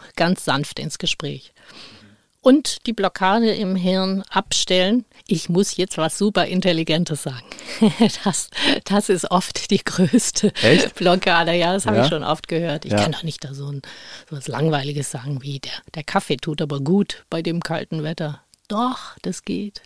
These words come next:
Speaker 1: Ja.
Speaker 2: Ja,
Speaker 1: Und dann
Speaker 2: irgendwas
Speaker 1: würde ich
Speaker 2: muss man
Speaker 1: erzählen, „Ich trinke nur Tee“, hast ja eben schon, hatten wir
Speaker 2: Ah,
Speaker 1: ja
Speaker 2: und
Speaker 1: schon.
Speaker 2: schon ist
Speaker 1: Und
Speaker 2: man
Speaker 1: schon
Speaker 2: mit-,
Speaker 1: mitten im
Speaker 2: schon
Speaker 1: Gespräch.
Speaker 2: ist man
Speaker 1: Ja.
Speaker 2: mittendrin.
Speaker 1: Ja.
Speaker 2: Dann muss ich zum Schluss noch eine ganz schwierige Frage stellen. Wie signalisiert man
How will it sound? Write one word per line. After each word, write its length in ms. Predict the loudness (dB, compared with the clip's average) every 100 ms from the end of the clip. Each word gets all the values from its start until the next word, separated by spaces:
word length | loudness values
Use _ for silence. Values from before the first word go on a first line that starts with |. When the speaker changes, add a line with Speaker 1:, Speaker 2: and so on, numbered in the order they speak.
| -14
Speaker 1:
Ja. 80 |
Speaker 2:
Ja, 40 | -6
Speaker 1:
Und 60 |
dann 200 | -4 -2 4
Speaker 2:
irgendwas 220 | 6 8 8
Speaker 1:
würde 60 |
ich 60 | 8
Speaker 2:
muss 80 | 8
man 80 | 6
Speaker 1:
erzählen, 360 | 6 6 6
„Ich 120 | 4
trinke 260 | 2 -2 -2
nur 180 | -2 0
Tee“, 240 | 2 4
hast 220 | 2 2
ja 80 | 0
eben 200 | 0 -2
schon, 240 | 0 0 0
hatten 240 | 0 2 2
wir 60 |
Speaker 2:
Ah, 40 | 0
Speaker 1:
ja 100 | 0
Speaker 2:
und 140 | -2
Speaker 1:
schon. 100 | -2
Speaker 2:
schon 200 | 2 2
ist 100 | 4
Speaker 1:
Und 80 | 4
Speaker 2:
man 80 | 4
Speaker 1:
schon 100 | 4
Speaker 2:
mit-, 160 | 0
Speaker 1:
mitten 280 | 0 -2 -2
im 80 | -2
Speaker 2:
schon 180 | 2 4 4
Speaker 1:
Gespräch. 120 | 4
Speaker 2:
ist 60 |
man 160 | 6 6
Speaker 1:
Ja. 60 | 6
Speaker 2:
mittendrin. 560 | 2 0 2 2 0 -4
Speaker 1:
Ja. 160 | -10 -10 -20 -6
Speaker 2:
Dann 140 | 0 2
muss 180 | 2
ich 80 | 2
zum 140 | 2 4
Schluss 260 | 4 4
noch 120 | 2
eine 160 | 2 2
ganz 200 | 2 0
schwierige 340 | -2 -2 -2
Frage 320 | -2 -2 -2 -2
stellen. 320 | -4 -4 -6 -12 -20 -20 _
Wie 200 | -2 -2
signalisiert 800 | 0 2 2 2 0 2 0 0
man 240 | -2 -2